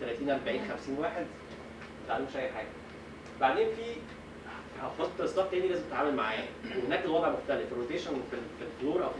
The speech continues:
الانبيشنت بيبقى منضم معاه فيزيشن اسيستنت، حاجه اسمها ريجسترد نيرس، حاجه اسمها نيرس براكتيشنر، حاجه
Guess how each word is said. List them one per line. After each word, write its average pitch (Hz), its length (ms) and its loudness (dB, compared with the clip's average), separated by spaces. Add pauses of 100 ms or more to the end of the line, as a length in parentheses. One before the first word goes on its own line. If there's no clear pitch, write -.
الانبيشنت 165 440 -2
بيبقى 131 220 -2 (180)
منضم 147 220 2
معاه 165 260 2 (140)
فيزيشن 170 360 -2
اسيستنت، - 380 -8 (640)
حاجه 151 120 4
اسمها 160 300 0
ريجسترد 151 420 0
نيرس، 180 260 4 (520)
حاجه 160 140 2
اسمها 165 320 0
نيرس - 220 2
براكتيشنر، 392 520 0 (440)
حاجه 147 320 2